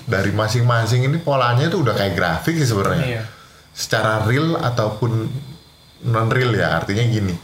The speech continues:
Speaker 1: Di toko pun itu tidak akan pernah ada penghasilan yang stagnan, misalnya satu juta, satu juta terus persis, itu nggak akan pernah ada, gitu. Itu pasti naik turun kalau kita lihat per jam, per hari,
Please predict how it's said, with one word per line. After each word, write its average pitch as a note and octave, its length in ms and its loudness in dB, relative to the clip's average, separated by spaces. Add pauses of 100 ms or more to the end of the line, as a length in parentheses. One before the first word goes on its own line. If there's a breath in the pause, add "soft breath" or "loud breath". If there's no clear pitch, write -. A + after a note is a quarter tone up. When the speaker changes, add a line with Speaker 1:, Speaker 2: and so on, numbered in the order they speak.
(640 loud breath)
Speaker 1:
Di A#2 160 0
toko E3 420 0
pun C#3 200 2 (840)
itu C3+ 160 -4 (160)
tidak C3+ 240 2
akan C3 420 0
pernah B2 300 2 (160)
ada G2 340 0
penghasilan A2+ 560 0
yang G#2 140 2
stagnan, A2 520 -2
misalnya G#2 360 2
satu A2 240 0
juta, G2 240 0
satu G#2 180 0
juta A2 300 0 (300)
terus C#3+ 260 0
persis, C3 320 0
itu B2 160 0
nggak A2+ 180 0
akan F#2 220 0
pernah F#2+ 240 0
ada, G2+ 180 0 (600 loud breath)
gitu. D#2+ 240 -2 (640 loud breath)
Itu A#2+ 260 0
pasti A#2+ 320 0
naik A#2 220 0
turun F#2 320 -2
kalau E2+ 240 -2
kita E2+ 240 -2
lihat E2+ 240 -2 (380)
per E2 260 -4
jam, F#2 400 0 (480)
per F2 160 -2
hari, F#2+ 560 0